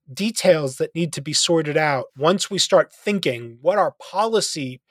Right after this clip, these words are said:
proposals ought to be about, you know, taxation and the rich and closing loopholes and whatever. Um, these were, um, uh, online, uh, debates that very just, that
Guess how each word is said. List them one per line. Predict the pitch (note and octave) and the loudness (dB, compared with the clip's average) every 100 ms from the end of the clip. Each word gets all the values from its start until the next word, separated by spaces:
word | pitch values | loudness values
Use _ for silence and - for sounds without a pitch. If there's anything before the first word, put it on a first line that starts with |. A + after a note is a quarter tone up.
| _ | _
proposals | - B2+ D3 B2+ A#2+ A#2 - | -14 0 2 2 0 -2 2
ought | C#3 - | 2 2
to | - | -8
be | A2 G#2+ G#2 G#3+ - _ _ | -6 -4 -4 -4 -8 _ _
about, | C#3 C3+ B2+ B2 - _ _ | -6 -2 -2 -4 -10 _ _
you | D#3 | -4
know, | B2+ A2+ - _ | -4 -4 -12 _
taxation | - D3+ - D#3 C#3 - | -4 -2 0 0 0 -2
and | C3 C3 | -2 0
the | |
rich | C3 C3+ C3+ | 4 4 4
and | C3 | -4
closing | B2 C3+ A#2+ A#2 | -4 -4 -4 2
loopholes | E3 F#3 D#3 C3 B2 | 2 2 -2 -2 -4
and | A#2+ | -12
whatever. | C3 G3+ C4 - _ _ - _ _ _ _ _ _ _ | -4 0 0 -4 _ _ -20 _ _ _ _ _ _ _
Um, | E3+ E3+ F3 E3+ _ _ - | -2 0 0 -4 _ _ -8
these | B3 D#4 | -4 4
were, | F#4 A3 F3+ - | 4 4 -6 -4
um, | F#3 F3+ F3 F3 - | 0 0 0 -6 -6
uh, | F3+ E3 - | -4 -4 -6
online, | E3+ F#3 C#4 F#3+ C3+ C3+ C3+ - | -2 0 2 2 0 -4 -8 -6
uh, | D#3+ D3 D3+ _ | -2 -2 -4 _
debates | C3+ D3 D3 D3+ - | -8 -4 -2 -4 -10
that | E3+ C3 | -12 0
very | F3+ D#4 | 2 2
just, | G#3 C3 - _ E3+ | -2 -6 -8 _ -10
that | D3+ | -10